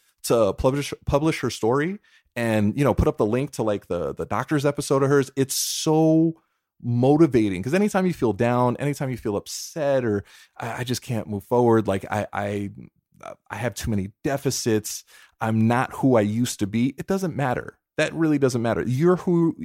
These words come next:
you're supposed to be right here and right now. I beat myself up constantly. Like, it's a problem. Anytime any little thing goes wrong, I just, I'm very hard on myself. And my occupational therapist has been, I, I've mentioned her before, Kaylee has been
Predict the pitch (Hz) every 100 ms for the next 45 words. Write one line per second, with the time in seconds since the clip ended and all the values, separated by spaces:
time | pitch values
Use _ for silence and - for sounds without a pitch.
0 | - 117 120 120 113 113 110 - 90 69
1 | - 104 104 113 - 113 107 107 - 101
2 | 95 101 - 92 62 - _ _ _ _
3 | - 185 160 160 120 113 - 104 90 -
4 | 104 87 - - 65 52 _ - 95 -
5 | 117 113 - - - - _ _ - 101
6 | - 104 98 80 82 - 107 120 113 120
7 | 113 107 110 - _ _ - 131 143 120
8 | 120 120 - 110 113 110 95 101 101 101
9 | 104 - 101 110 117 101 - _ _ _
10 | _ - 127 110 117 117 123 107 107 107
11 | 104 92 90 - 73 - 104 95 104 117
12 | 117 117 - 92 123 123 113 120 110 -
13 | - _ _ - 113 98 107 104 98 98
14 | 98 98 92 92 98 101 - 98 98 95
15 | - 101 95 - 101 98 98 92 92 95
16 | 95 92 87